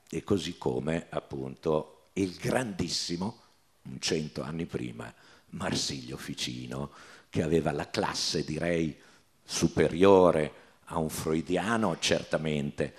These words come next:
a un lacaniano, senz'altro, a uno junghiano, ecco, sembra un po' junghiano Marsilio Ficino, faceva un'astrologia molto magico-psicanalitica, sull'erbetta della sua accademia di Careggi, dove si stava molto bene, si cucinava anche molto bene,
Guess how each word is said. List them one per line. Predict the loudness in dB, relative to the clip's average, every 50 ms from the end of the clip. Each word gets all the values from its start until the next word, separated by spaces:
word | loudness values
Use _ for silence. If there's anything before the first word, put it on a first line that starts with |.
| -20 -20 -10
a | -2 0 2
un | 4 6 8 10
lacaniano, | 8 8 8 8 4 4 4 4 4 4 6 6 6 6 6 6 4 0
senz'altro, | 0 0 -4 -6 -6 -6 0 0 2 2 2 0 0 0 0 2 2 2 2 0 -14 -16 -16 -16 -8
a | -2 2 6 8
uno | 8 10 10 10 10
junghiano, | 12 10 10 10 8 4 4 4 4 4
ecco, | 0 0 2 0
sembra | 2 2 -2 -4 -4 -4 -2 -2 -2
un | -4 -4 2
po' | 2 2 4
junghiano | 4 0 0 -2 -2 -4 -2 -2 -2 -4 -4 -6 -6
Marsilio | -6 -4 -6 -6 -6 -6 -6 -6 -8
Ficino, | -8 -8 -8 -6 -6 -4 -4 -4 -4 -6 -10 -18 -18 -16
faceva | -10 -2 -2 0 2 4 4 4
un'astrologia | 4 2 0 0 0 2 4 4 4 4 4 4 4 6
molto | 8 8 8 8 8 8 6 6 6 4 -2 -16 -18 -14
magico-psicanalitica, | -10 -4 -2 0 0 0 0 -2 -2 -4 -4 -2 -2 -4 -2 -2 -4 -4 -4 -4 -6 -6 -4 -4 -6 -6 -6 -8 -10 -12 -8 -8 -8 -4 -4 -4 -4 -4 -6 -12 -20 -16 -10
sull'erbetta | -4 0 2 4 6 6 6 6 6 6 6 4 6 6 6 6 6 2 -2 0 2 4 4 4 2 -2 -10 -18 -20 -20 _
della | -8 0 2 4 4 4
sua | 4 2 0 0 4 6 6 6
accademia | 6 4 2 0 0 2 2 0 0 0 -2 -4
di | -4 -6 -6
Careggi, | -4 -2 0 0 0 2 4 4 4
dove | 4 4 2 0
si | -2 -4 -10
stava | -6 -4 -4 -4 -2
molto | -4 -4 0 0 0
bene, | 0 0 -2 -2
si | -6 -8 -8
cucinava | -8 -8 -8 -6 -8 -8 -8 -10 -10
anche | -10 -10 -10 -10
molto | -10 -10 -12 -10 -12 -10
bene, | -8 -6 -6 -6 -8 -10 -12 -12